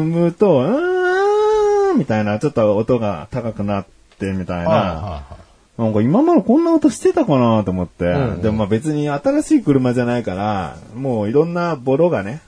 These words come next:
Speaker 1: あの、
Speaker 2: うん。
Speaker 1: 修理が必要でもないような、ただのボロがね、
Speaker 2: うん。
Speaker 1: 出てくる、もう、ところかなと思うんだけど、あ、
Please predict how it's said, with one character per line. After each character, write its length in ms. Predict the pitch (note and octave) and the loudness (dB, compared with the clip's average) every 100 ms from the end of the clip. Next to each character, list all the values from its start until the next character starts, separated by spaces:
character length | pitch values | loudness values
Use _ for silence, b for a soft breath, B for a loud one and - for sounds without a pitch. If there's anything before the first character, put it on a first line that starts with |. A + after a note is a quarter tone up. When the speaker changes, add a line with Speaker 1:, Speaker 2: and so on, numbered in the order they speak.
| F#3 - | -20 -14
Speaker 1:
あ 200 | G2+ G2 | -10 -6
の、 80 | F#2+ | -6
Speaker 2:
う 20 | |
ん。 40 | |
Speaker 1:
修 220 | G2 A#3+ G#3 | -2 0 0
理 100 | B2+ | 0
が 100 | G#2+ | -4
必 280 | - G3 | -8 -2
要 260 | G3 G3 F#3+ | 2 2 2
で 160 | E3 C4+ | 2 2
も 140 | E3 | 2
な 200 | C#3+ A3+ | 2 0
い 140 | G#3 | 0
よ 120 | A#2+ F#2+ | 0 -2
う 40 | |
な、 140 | F2 | -6
た 160 | - G3+ | -6 -2
だ 120 | G#3+ | 0
の 120 | A2+ | 0
ボ 200 | F2+ G#2+ | 0 2
ロ 120 | D3 F#3 | 4 2
が 140 | G2 | -2
ね、 180 | F#2+ F3+ b b - | -6 -10 b b -8
Speaker 2:
う 40 | |
ん。 100 | B2+ | -2
Speaker 1:
出 120 | B2+ | 0
て 120 | F3+ C3+ | 0 -2
く 180 | - | -2
る、 460 | E3 B2+ G2+ F2+ E2+ | 0 2 2 0 -2
も 480 | A2 G#2+ F2+ D2+ A#1 | -2 -2 -2 -4 -8
う、 40 | G1+ - - _ - | -14 -20 -20 _ -8
と 100 | G#2+ | -2
こ 120 | E3 | 0
ろ 80 | G#3 | 0
か 120 | A2+ | -2
な 140 | D3+ | -4
と 100 | F#3+ | -4
思 200 | F2+ D3 | -4 -2
う 40 | G#3+ | -2
ん 80 | A#2 | -4
だ 120 | E2 | -6
け 100 | D2+ | -4
ど、 280 | G2 F2+ C#2+ - _ _ _ _ _ | -4 -4 -6 -16 _ _ _ _ _
あ、 40 | G2+ | -14